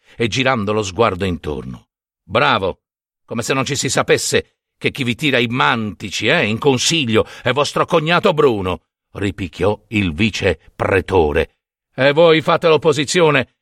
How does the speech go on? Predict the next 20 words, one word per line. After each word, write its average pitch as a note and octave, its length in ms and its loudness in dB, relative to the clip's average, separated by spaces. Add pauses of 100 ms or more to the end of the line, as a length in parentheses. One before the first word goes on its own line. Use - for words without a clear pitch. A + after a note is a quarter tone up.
(120)
per F3 120 0
la D#3+ 120 2
picca D#3 320 -2
di D3+ 100 -2
quella D#3 240 2
contravvenzione C#3+ 1040 2
del C3+ 140 0
bucato, B2+ 720 2
eh, E3 200 2 (240)
che D#3+ 100 0
non D#3 100 2
potete D#3+ 340 2
mandare E3 440 2
giù, A2+ 220 -2
è G2 120 2
così? E3 420 0 (220)
Signori D4+ 480 0
miei, C4+ 540 2 (360)
signori E4 640 0
miei", A3+ 560 0